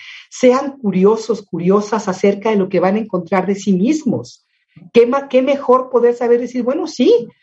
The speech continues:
sí tengo, no soy codependiente en el sentido de que no es todo lo que soy, hay otras cosas que soy bien, pero tengo este asunto de la codependencia y tengo que trabajarlo, punto", ¿no?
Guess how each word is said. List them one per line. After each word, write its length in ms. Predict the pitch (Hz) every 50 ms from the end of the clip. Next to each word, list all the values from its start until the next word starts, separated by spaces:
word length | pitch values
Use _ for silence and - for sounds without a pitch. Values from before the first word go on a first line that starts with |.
| _ _
sí 260 | _ - 254 254 -
tengo, 380 | 262 269 285 311 302 269 214 -
no 140 | 214 240 285
soy 340 | 302 - - 330 359 415 392
codependiente 680 | - - 247 202 180 - 185 170 170 185 185 185 185 226
en 80 | 220
el 60 | 202 185
sentido 380 | - 185 190 202 214 226 226
de 40 | 226
que 100 | - 202
no 120 | 190 202
es 120 | 220 214 -
todo 160 | - 240 240
lo 140 | 233 214 220
que 100 | - 135
soy, 400 | 123 - 180 208 247 - - - _ _ _ _ _ _ -
hay 160 | - 190 208
otras 320 | 202 214 - 294 294 269 269
cosas 340 | - 247 233 233 233 220
que 80 | - -
soy 280 | 180 - 196 185 190 - _
bien, 480 | - 151 170 208 285 320 226 - - _ _ _ _ _ _ _ _ _ _ _ _ -
pero 220 | 180 180 - - -
tengo 320 | - 185 196 202 196 214
este 160 | 208 214 254
asunto 400 | 233 220 - 226 202 185 190 214
de 120 | 208 196 196
la 120 | 196 180
codependencia 760 | - 185 170 165 170 170 170 160 156 156 156 151 151 156 156 -
y 120 | - 131
tengo 200 | - - 160 185
que 80 | 185 254
trabajarlo, 640 | 240 - 175 156 143 139 220 302 320 302 220 - -
punto", 500 | - 233 311 320 - - 208 - - _ _ _ _ _ _ _ _ _ -
¿no? 360 | 151 185 240 311 - -